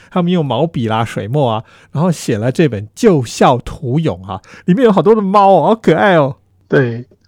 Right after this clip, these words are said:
Speaker 2: 我们先讲这个西药大成，对，它特别的地方是它的出版单位，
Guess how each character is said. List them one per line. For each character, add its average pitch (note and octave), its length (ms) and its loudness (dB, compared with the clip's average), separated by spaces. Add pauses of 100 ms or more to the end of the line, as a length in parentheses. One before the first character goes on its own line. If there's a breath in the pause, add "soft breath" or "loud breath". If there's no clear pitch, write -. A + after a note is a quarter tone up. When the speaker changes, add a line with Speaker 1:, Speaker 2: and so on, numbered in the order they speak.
Speaker 2:
我 - 80 0
们 E3 160 2
先 A3 200 2
讲 C3+ 200 0
这 F3 80 2
个 F3 80 6
西 F#3+ 240 0
药 F3 200 4
大 C3+ 240 2
成， A2+ 280 -12 (400 loud breath)
对， B2 160 -4
它 G#3+ 460 4 (100)
特 A3 220 6
别 C#3+ 200 2
的 D3 80 2
地 E3 140 0
方 D#3 220 -6
是 D3+ 240 -6
它 D3+ 380 -2
的 A#2 500 -6
出 F3 240 2
版 A2 320 -2
单 D#3+ 240 -4
位， D3+ 220 0